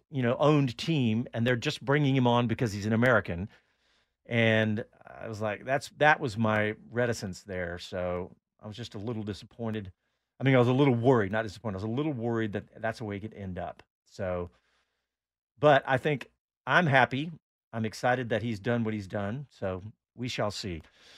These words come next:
All right, I had, I saw, uh, somebody texted me a question. They said, "Do you think that," they, I think they'd seen an article on F one. I think, I think I saw this. Uh, "Do you think Sergio Perez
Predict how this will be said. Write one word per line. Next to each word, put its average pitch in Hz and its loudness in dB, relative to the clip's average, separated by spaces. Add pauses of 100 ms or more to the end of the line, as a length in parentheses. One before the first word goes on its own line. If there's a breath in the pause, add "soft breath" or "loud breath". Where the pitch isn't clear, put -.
(120 loud breath)
All 175 8
right, 185 10
I 190 6
had, 220 6
I 160 2
saw, 208 6
uh, 143 2
somebody 226 0
texted - -2
me 123 2
a 104 0
question. 110 -4
They 95 -8
said, 101 -6 (640)
"Do 120 -8
you 135 -6
think 226 2 (1400)
that," 123 0 (420)
they, 135 2
I 151 0
think 220 -4
they'd 147 0
seen 156 -6
an 123 0
article 110 -2
on 101 -8
F 95 -8
one. 92 -8
I - -12
think, 120 -10
I 104 -8
think - -18
I 92 -12
saw 98 -8
this. 92 -12
Uh, 104 -8
"Do 104 -12
you 123 -10
think 202 -8
Sergio 196 0
Perez 139 -2